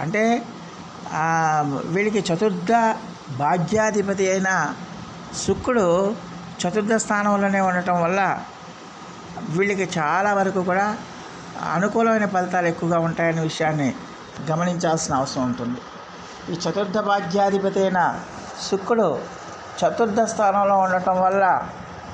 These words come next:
ఖచ్చితంగా ఈ రాశికి చెందిన జాతకులకి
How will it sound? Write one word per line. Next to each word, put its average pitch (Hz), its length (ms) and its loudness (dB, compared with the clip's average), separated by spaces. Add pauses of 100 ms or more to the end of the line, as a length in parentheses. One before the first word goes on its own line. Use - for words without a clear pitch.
ఖచ్చితంగా 202 540 2
ఈ 185 240 2
రాశికి 202 400 2
చెందిన 202 180 2
జాతకులకి 185 840 2